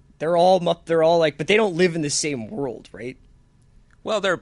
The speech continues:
Speaker 2: they're puppets.
Speaker 1: But were there ever, like,
Speaker 2: <laughs> So
Speaker 1: crossover episodes?
Speaker 2: Yeah. I mean, some characters have appeared on both. I mean, Big Bird is in the Muppet movie.
Speaker 1: What?
Speaker 2: Maybe you don't remember that.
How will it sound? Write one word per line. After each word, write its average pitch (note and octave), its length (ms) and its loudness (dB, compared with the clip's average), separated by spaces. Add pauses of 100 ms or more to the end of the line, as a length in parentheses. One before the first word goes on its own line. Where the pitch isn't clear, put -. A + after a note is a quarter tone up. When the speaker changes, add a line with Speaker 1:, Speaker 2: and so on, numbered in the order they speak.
(100)
Speaker 2:
they're D#3 120 -2
puppets. - 680 -10
Speaker 1:
But F3 80 0
were F3 200 2
there F3 140 2
ever, F#3 280 2
like, E3 180 0
Speaker 2:
<laughs> - 20 -10
So - 180 -6
Speaker 1:
crossover G#3 560 2
episodes? B3 640 -2 (840)
Speaker 2:
Yeah. - 320 -2 (180)
I C#3+ 60 0
mean, D#3+ 300 -2 (100)
some F3+ 420 -2
characters D3 420 -4
have B2 100 -6
appeared A#2+ 360 -6
on A2+ 160 -4
both. C#3 220 -4
I G#2+ 40 -6
mean, A2+ 80 -6
Big D3+ 180 -4
Bird D3 160 0
is A#2+ 80 -8
in B2 60 -6
the G#2 60 -4
Muppet F#2 260 -8
movie. A2+ 300 -12
Speaker 1:
What? - 580 -10 (340)
Speaker 2:
Maybe A2 160 -10
you A#2 40 -8
don't A2+ 100 -6
remember G2+ 240 -6
that. C#3 220 -10